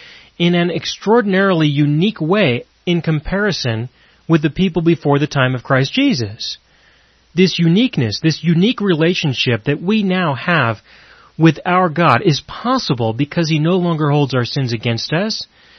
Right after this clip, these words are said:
That's what our Messiah accomplished for us, so that we could be drawn near to our God in a personal, intimate way. And this personal, intimate way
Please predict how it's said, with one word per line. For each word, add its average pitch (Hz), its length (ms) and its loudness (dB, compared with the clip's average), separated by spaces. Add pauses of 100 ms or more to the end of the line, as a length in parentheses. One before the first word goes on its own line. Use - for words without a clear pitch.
(180)
That's 143 220 0
what 151 120 2
our 139 180 0
Messiah 127 480 0
accomplished 123 520 -6
for 120 240 -2
us, 175 380 -4 (520)
so 262 380 0
that 127 340 2 (400)
we 196 160 2
could 156 260 -2
be 156 180 0
drawn 127 760 -2
near 147 680 2
to 156 160 0
our 170 240 2
God 139 500 0 (440)
in 160 120 2
a 151 120 2
personal, 175 720 -4
intimate 147 460 -2
way. 123 420 -4 (840)
And 151 140 2
this 160 140 0
personal, 190 560 -2 (100)
intimate 190 500 0
way 139 560 -2